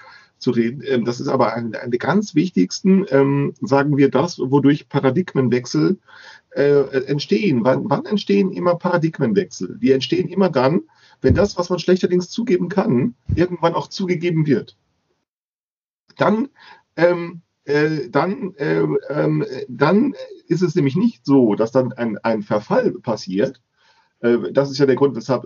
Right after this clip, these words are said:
solche Zugeständnisse, das, was man schlechterdings zugeben kann, nicht gemacht werden, weil man meint, dann würde da gar, gar nichts mehr draus folgen, sondern im Gegenteil, es passiert, ähm, wenn Zugeständnisse gemacht werden an dem, was sich erfahrungsmäßig, äh,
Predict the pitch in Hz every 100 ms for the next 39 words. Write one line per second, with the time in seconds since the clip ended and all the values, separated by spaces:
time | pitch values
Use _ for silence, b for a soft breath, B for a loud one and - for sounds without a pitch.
0 | 104 127 135 - 196 - 135 131 120 113
1 | 123 110 120 120 117 110 - 123 120 120
2 | 117 123 117 117 123 110 - 131 180 110
3 | 101 113 107 107 127 - 123 123 135 107
4 | 95 101 156 208 - 113 101 98 107 107
5 | 127 127 104 101 101 247 202 98 90 208
6 | - B B B 117 - 123 127 127 180
7 | - b b b b b _ - 139 131
8 | 135 127 113 - 233 269 - 135 123 123
9 | 107 - - 110 110 - 120 120 110 131
10 | 123 123 127 123 131 131 127 - 123 127
11 | 131 120 - -